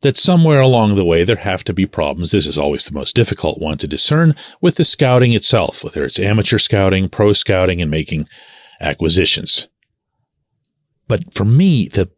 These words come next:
the one that just screams out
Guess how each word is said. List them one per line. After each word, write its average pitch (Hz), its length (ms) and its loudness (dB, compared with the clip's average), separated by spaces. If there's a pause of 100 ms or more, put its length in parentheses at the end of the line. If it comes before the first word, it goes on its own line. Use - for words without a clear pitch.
(140)
the 98 140 -4 (260)
one 160 240 2
that 95 220 -2
just - 320 -2
screams 147 1000 2
out 147 460 -2